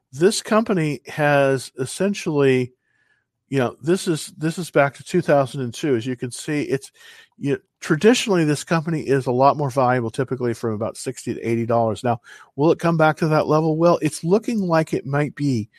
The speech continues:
reversing this long, long downtrend. This stock has been in a downtrend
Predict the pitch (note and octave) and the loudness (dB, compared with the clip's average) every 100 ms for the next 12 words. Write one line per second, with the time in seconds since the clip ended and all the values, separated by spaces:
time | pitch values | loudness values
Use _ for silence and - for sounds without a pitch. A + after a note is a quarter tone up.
0 | - - _ G2 B2 A#2+ C3+ D3 - C#3 | -20 -20 _ 0 0 2 2 2 0 -2
1 | B2+ - A#2+ A#2 - G#2+ A2 B2+ C#3+ D3 | -4 -6 -2 -2 -4 -8 0 4 4 4
2 | D3+ C#3 C3 B2+ B2+ B2+ C3 C3+ - F#2+ | 0 -2 0 0 0 0 -2 -2 -6 -8
3 | - - - _ _ B2 G3+ - F#3+ F3 | -10 -20 -20 _ _ -2 -2 0 2 2
4 | F3 - - B2 D3 B2+ A#2+ C#3+ D#3 D#3 | 2 -4 -12 -6 -4 -4 -4 -2 -2 -2
5 | C#3 C#3 B2 C3+ D3 D3+ C#3+ C3 B2 | -4 -4 -2 -2 -2 -4 -4 -4 -4